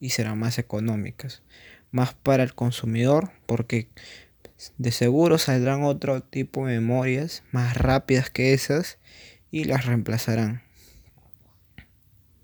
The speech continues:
Ah, no sé si dije, pero la Xbox soporta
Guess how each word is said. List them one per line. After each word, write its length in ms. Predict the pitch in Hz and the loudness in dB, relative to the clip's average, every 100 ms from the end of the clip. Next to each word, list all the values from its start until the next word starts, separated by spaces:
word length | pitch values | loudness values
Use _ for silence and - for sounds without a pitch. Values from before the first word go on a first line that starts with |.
| _ - _ _ _ _ | _ -20 _ _ _ _
Ah, 220 | - 127 - _ _ _ _ _ _ _ - | -2 -2 -6 _ _ _ _ _ _ _ -4
no 200 | 156 160 | 0 2
sé 140 | 196 | 2
si 180 | 190 202 | 2 2
dije, 340 | 147 170 202 | 4 4 2
pero 280 | 202 147 131 | 0 2 4
la 160 | 120 117 | 4 2
Xbox 560 | 127 143 - 165 - | 0 -2 -4 -6 -6
soporta 880 | - 131 - - 190 196 - - 233 | -4 -4 0 6 6 6 -2 -6 -8